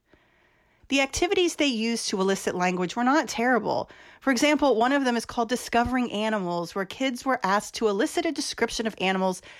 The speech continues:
that children are familiar with, hidden around the room, like a cat or a dog. Another is S'mores, where kids request different snacks to make the s'more and then have a conversation about it. So it's a fun game.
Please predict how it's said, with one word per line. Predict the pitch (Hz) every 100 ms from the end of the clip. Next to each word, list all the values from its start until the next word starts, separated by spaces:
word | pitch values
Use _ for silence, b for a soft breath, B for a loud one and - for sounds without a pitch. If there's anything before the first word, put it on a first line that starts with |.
| B
that | 247
children | 254 320 320 294
are | 254 233 b -
familiar | 285 359 381 247
with, | 180 - - _ b b
hidden | b 277 262
around | 247 226 226
the | 214
room, | 240 220 175 175
like | 175
a | 185
cat | - - 196 -
or | 170
a | 170
dog. | 165 208 185 - 190 _ b b b b
Another | 233 262 262
is | 226 214
S'mores, | - 226 233 220 170 - -
where | - 190
kids | - 233 220 -
request | 277 - 202 -
different | 190 - 226
snacks | - 190 175 175 -
to | -
make | 196 320
the | -
s'more | - - 175 175 - B B
and | 233
then | 254
have | 226
a | 202
conversation | - 190 190 269 269 - 214
about | - -
it. | - - b b b
So | - 339
it's | 370
a | 349
fun | - 320 302
game. | 285 302 262 - -